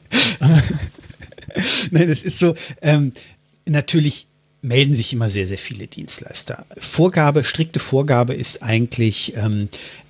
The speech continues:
daraus keine Werbeveranstaltung zu machen. Also man sollte dann nicht die ganze Zeit mit einem T-Shirt und einem Fähnchen, äh, vorne hin und her rennen und erzählen, wie toll man ist. Man, wenn man mal nach England guckt oder zum I F C, äh, dort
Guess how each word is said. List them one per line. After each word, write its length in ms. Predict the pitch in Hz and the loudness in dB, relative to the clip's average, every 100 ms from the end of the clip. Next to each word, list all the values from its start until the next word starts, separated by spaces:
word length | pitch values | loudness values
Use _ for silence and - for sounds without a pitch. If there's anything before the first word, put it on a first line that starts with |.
| - | -2
daraus 340 | 123 117 117 | 0 2 0
keine 280 | - 117 113 | 0 0 0
Werbeveranstaltung 880 | 98 98 - - - - - - - | 0 -2 -6 -10 -10 -10 -10 -12 -8
zu 100 | 127 | -8
machen. 400 | 110 - - 117 | -10 -14 -14 -8
Also 240 | 123 120 | -4 2
man 160 | 127 120 | 4 4
sollte 260 | 131 135 120 | 4 4 4
dann 160 | 117 | 4
nicht 300 | 120 - - | 4 0 -4
die 40 | 120 | 0
ganze 280 | 117 - | 0 0
Zeit 480 | 120 117 113 117 - - - | -2 2 2 2 -4 -14 -12
mit 200 | 127 120 | -8 -8
einem 100 | 120 | -6
T-Shirt 380 | - 147 - 123 | -2 0 0 -2
und 60 | 117 | -4
einem 80 | |
Fähnchen, 840 | 123 123 127 - 120 120 120 120 127 | -2 -2 -2 -4 -4 -4 -6 -8 -8
äh, 220 | 123 127 | -10 -8
vorne 340 | - 123 120 | -2 0 2
hin 140 | 113 117 | 0 0
und 120 | 107 | 2
her 160 | 127 | 2
rennen 300 | 123 120 120 | 4 2 2
und 260 | 127 110 110 | -2 -6 -6
erzählen, 400 | - - 120 113 | -8 -2 -2 0
wie 80 | 110 | -4
toll 240 | - 135 | 0 2
man 180 | 139 90 | 2 0
ist. 320 | 113 170 - - - - - - | -2 -2 -4 -10 -16 -14 -16 -8
Man, 320 | 131 127 139 | -2 -2 -2
wenn 160 | 139 147 | 0 4
man 100 | 147 | 6
mal 140 | 135 | 4
nach 100 | 135 | 2
England 340 | 147 160 175 165 | 0 0 0 -2
guckt 240 | 180 - | -6 -4
oder 240 | 151 120 - | -2 -2 0
zum 280 | 123 113 | 0 -2
I 220 | 113 117 110 | -2 -4 -2
F 60 | |
C, 260 | - 156 196 - - - _ _ | 0 0 0 -6 -20 -20 _ _
äh, 160 | 160 - _ | -12 -12 _
dort 340 | - 131 135 | 2 2 2